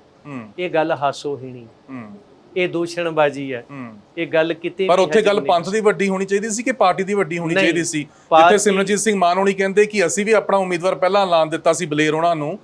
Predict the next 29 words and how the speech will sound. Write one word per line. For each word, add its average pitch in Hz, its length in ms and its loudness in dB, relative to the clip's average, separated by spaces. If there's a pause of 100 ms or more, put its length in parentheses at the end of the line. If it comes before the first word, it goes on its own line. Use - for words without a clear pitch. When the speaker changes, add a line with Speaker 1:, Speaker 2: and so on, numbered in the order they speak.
(120)
Speaker 2:
ਹੂੰ। 135 80 -16
Speaker 1:
ਤਾਂ 175 160 0
ਕਹਿੰਦੇ 190 280 2
ਅਸੀਂ 202 200 0
ਵੀ 220 60 -2
ਤਾਂ 226 220 2
ਉਹ 226 120 2
ਉਮੀਦਵਾਰ 196 420 0
ਵਾਪਸ 180 360 2
ਲਿੱਤਾ 196 280 0
ਹੈ, 226 80 0 (160)
ਇੱਕ 170 140 -8
ਉਮੀਦਵਾਰ 185 380 0
ਵਾਪਸ 180 320 0
ਲੈ 185 140 0
ਲੈਂਦੇ 202 220 2
ਤਾਂ 214 80 4
ਤੁਹਾਡਾ 214 260 2
ਕੀ 202 140 -8
ਗੁਜ਼ਰ 202 240 -2
ਜਾਣਾ 196 240 -2
ਸੀ? 208 200 -12 (360)
Speaker 2:
ਨਹੀਂ, 160 320 -2 (380)
ਇਸ 180 140 -4
ਤਰ੍ਹਾਂ 190 220 0
ਨਹੀਂ 180 160 -8
ਹੁੰਦਾ। 147 380 -2 (760)
ਕੁਛ 185 240 -4
ਪੈਮਾਨੇ, 160 760 -2